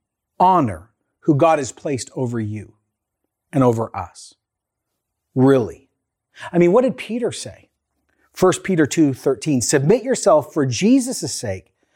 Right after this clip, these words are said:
to every human authority, whether the emperor, a supreme authority, or governors who are sent by him to punish those who do wrong and commend those who do right. Show proper respect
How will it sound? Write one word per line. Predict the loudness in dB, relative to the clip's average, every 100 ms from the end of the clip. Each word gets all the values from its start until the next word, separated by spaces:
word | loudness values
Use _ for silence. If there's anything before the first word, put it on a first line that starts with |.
| _ _
to | -4 2
every | 2 2 -2
human | -2 0 0
authority, | 0 0 0 -4 -14 _ _ _ _ -6 2
whether | 4 4
the | 2 2
emperor, | 0 2 0 0
a | -2
supreme | -4 -2 0 2
authority, | 2 2 2
or | 0 -2
governors | 2 2 2 -2 -4
who | -4
are | -4
sent | 0 -2 0
by | 0
him | 0
to | -2
punish | -2 -2 0
those | 0 -2
who | -2
do | -4
wrong | 2 2 4 2 -4 -12 -12
and | -4
commend | 0 2 2 2
those | 0
who | -2
do | -4 0
right. | 2 4 2 -8 -20 -8
Show | -2 2 4 2
proper | 0 0 2 2
respect | 2 2 0 -2 -2 -4